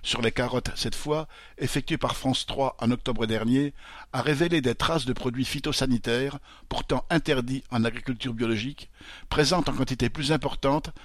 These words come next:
dans des carottes bio à deux euros dix le kilo que dans celles non bio à zéro euro quatre-vingt-cinq le kilo. C'est que le marché bio est en forte expansion, la demande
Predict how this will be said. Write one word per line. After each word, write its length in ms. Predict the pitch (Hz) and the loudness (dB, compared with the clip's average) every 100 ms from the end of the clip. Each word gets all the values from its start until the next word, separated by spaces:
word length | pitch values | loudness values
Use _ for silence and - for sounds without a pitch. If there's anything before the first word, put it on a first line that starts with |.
| - | -8
dans 120 | 117 | -2
des 120 | 123 | 0
carottes 360 | 120 127 131 110 | 0 0 -2 -6
bio 300 | 120 165 156 - - | -4 -2 -2 -8 -10
à 100 | 107 | -4
deux 240 | 127 131 | 0 2
euros 160 | 147 135 | 2 2
dix 220 | 143 - | 2 0
le 60 | 131 | 0
kilo 420 | - 117 123 135 - - - | -2 0 0 0 -10 -16 -6
que 100 | 127 | 0
dans 160 | 131 | 4
celles 400 | 127 151 123 107 - | 4 4 2 0 0
non 240 | 123 143 123 | 6 8 6
bio 340 | 117 127 135 - - | 4 2 2 -8 -4
à 140 | 113 | 0
zéro 320 | 107 135 139 135 | 2 2 2 0
euro 200 | 127 127 | 0 -2
quatre-vingt-cinq 760 | 117 127 117 110 127 113 - - | -2 0 0 2 2 0 -4 -8
le 80 | 110 | -6
kilo. 360 | 104 98 92 - - - - - - - - - - - | -6 -8 -10 -14 -20 -20 -20 -20 -20 -20 -20 -20 -18 -6
C'est 160 | - 127 | -2 0
que 100 | 139 | 4
le 140 | 131 | 6
marché 320 | 139 - 131 | 6 6 4
bio 320 | 113 147 165 - | 2 2 2 -2
est 140 | 127 | 0
en 100 | 127 | 0
forte 260 | - 156 147 | 2 0 0
expansion, 680 | 131 - 123 - 131 143 160 - - - | 0 2 2 2 2 2 0 -8 -20 -8
la 100 | - | -2
demande 400 | 127 139 180 156 | 4 6 6 2